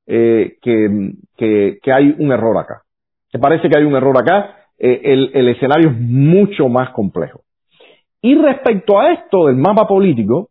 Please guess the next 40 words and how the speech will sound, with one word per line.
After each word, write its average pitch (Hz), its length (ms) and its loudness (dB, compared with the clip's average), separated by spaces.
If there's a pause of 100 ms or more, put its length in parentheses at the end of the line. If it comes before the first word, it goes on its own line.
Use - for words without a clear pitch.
(100)
no 131 220 -4
quiero 165 280 2
dejar 151 300 0
de 131 80 -2
mencionar, 135 400 0
y 185 100 0
para 107 300 0
contestar 107 380 -2
algunas 156 260 -2
preguntas, 160 400 2
pero 101 120 -2
el 90 60 -8
tiempo 143 220 -2
se 151 120 0
ha 131 40 2
ido 143 140 4
volando, 135 360 2
ya 113 120 0
casi 131 220 -4
vamos 135 260 0
por, 113 220 -2 (440)
eh, 107 480 2
una 135 400 -2
hora 131 260 2
y 113 60 0
diez 135 180 0
minutos, 135 460 0 (560)
que 185 380 2
recientemente 202 800 0
ha 247 100 -2
salido 196 760 0
a, 113 360 -2
a, - 100 -8
en 98 160 -12
las 98 120 -10
noticias 151 640 -2
la 123 120 2
creación 127 420 0
del 185 140 2
Consejo, 156 760 0